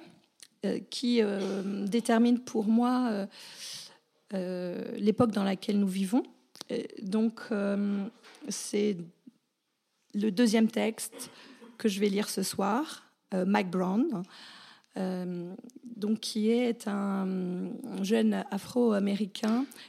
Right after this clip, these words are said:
tué par un policier blanc, euh, en deux mille quatorze à Ferg-, Ferguson, une banlieue, euh, de Saint-Louis, dans le Missouri, aux États-Unis. Et, euh, donc, vous,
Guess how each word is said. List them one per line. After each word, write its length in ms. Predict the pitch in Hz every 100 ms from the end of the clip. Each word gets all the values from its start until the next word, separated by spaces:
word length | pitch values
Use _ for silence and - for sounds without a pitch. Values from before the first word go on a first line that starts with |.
| -
tué 280 | - 214
par 300 | 214 - 175
un 140 | 190 190
policier 720 | - 220 208 - 214 202 202 - -
blanc, 460 | 180 190 202 311 - - - - - _ _
euh, 920 | 202 185 185 180 180 180 175 180 180 185 196 -
en 140 | 180
deux 120 | 180
mille 180 | 208 208
quatorze 760 | - 180 - 185 202 262 202 190 208 - - - - _ _ _ -
à 300 | 175 175 175
Ferg-, 400 | - 208 202 - -
Ferguson, 680 | - 214 202 - 185 208 233
une 180 | 190
banlieue, 600 | 180 190 202 202 220 220 202
euh, 260 | 180 185 220 -
de 300 | 185 196 190
Saint-Louis, 680 | 185 - 202 196 185 208 269
dans 160 | - 190
le 80 | 190
Missouri, 540 | 196 - 196 208 214 -
aux 60 | 190
États-Unis. 640 | 190 190 196 185 180 165 - _ _ _ _ _ _ _ - - - - - - - - - _ _
Et, 340 | 220 220 208 202
euh, 160 | 190
donc, 220 | 180 214 190
vous, 520 | 240 214 208 196